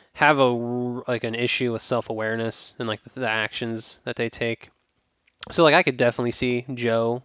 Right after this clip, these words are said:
burning this down. I, I, I don't see Rick burning it down, 'cause as he said, like, that's his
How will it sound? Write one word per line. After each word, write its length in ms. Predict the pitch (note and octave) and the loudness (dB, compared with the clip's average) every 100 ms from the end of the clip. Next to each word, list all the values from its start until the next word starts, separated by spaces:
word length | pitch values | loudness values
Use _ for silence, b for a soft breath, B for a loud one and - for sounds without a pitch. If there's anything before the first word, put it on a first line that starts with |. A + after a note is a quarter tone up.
| _ - | _ -6
burning 300 | A#2 A#2 A#2+ | -2 0 0
this 220 | A#2 - | -2 -2
down. 380 | A2+ A2+ B2 C3+ B B B - | -2 0 -2 -6 B B B 0
I, 200 | C3+ C3 | 2 4
I, 420 | C3 C3 B2 B2+ | 6 4 6 4
I 240 | B2+ A#2+ A2 | 4 2 0
don't 220 | A#2 A2+ | 0 0
see 500 | - - A2+ A2 G#2+ - | -4 -2 -2 -2 -6 -8
Rick 600 | A#2 A2 G#2+ - - - _ _ _ _ _ | -2 0 0 -2 -14 -14 _ _ _ _ _
burning 280 | A2+ A2 G#2+ | -2 0 -2
it 100 | G#2 | -2
down, 340 | G#2 G#2 G#2 | 0 0 -4
'cause 180 | A2 A2+ | -2 0
as 140 | A#2 A2+ | 2 0
he 100 | A#2 | -2
said, 320 | - A2+ A2 | -2 0 0
like, 280 | G#2+ G#2+ - | 0 -2 -2
that's 300 | A#2+ A#2+ - | 0 0 -2
his 560 | - A#2+ A2 G#2+ - - | -2 0 0 -4 -8 -12